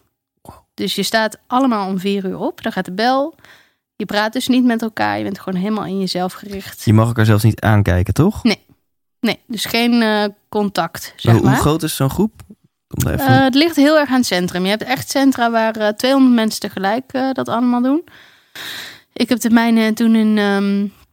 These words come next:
Speaker 1: in, eh, het oosten heb ik gedaan, eh, met, ik geloof, twintig vrouwen, twintig mannen. En zo'n centrum, het draait dus ook helemaal op vrijwilligers. Er wordt dus voor je gekookt. Dus er staat dan,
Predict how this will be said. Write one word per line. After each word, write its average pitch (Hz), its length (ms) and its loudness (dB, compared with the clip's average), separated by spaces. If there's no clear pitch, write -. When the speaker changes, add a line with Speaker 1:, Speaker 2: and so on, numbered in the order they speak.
Speaker 1:
in, 208 280 -2
eh, 196 120 0
het 196 180 -4
oosten 202 400 -4
heb 202 100 -4
ik 202 140 -10
gedaan, 190 540 -2
eh, 185 160 -2
met, 185 460 -6
ik - 120 -20
geloof, 202 240 -4
twintig 202 400 -2
vrouwen, 202 340 -2
twintig 196 400 -4
mannen. 247 420 4
En 226 180 2
zo'n 226 200 2
centrum, 226 720 2
het 214 140 -4
draait 220 220 0
dus - 100 -8
ook 208 100 -6
helemaal 233 220 4
op 202 80 -4
vrijwilligers. 233 920 -4
Er 226 80 -6
wordt 214 160 -4
dus 208 140 -4
voor 190 180 -2
je 185 80 0
gekookt. 269 440 -2
Dus - 160 -4
er 214 60 -6
staat 202 240 -2
dan, 185 280 -4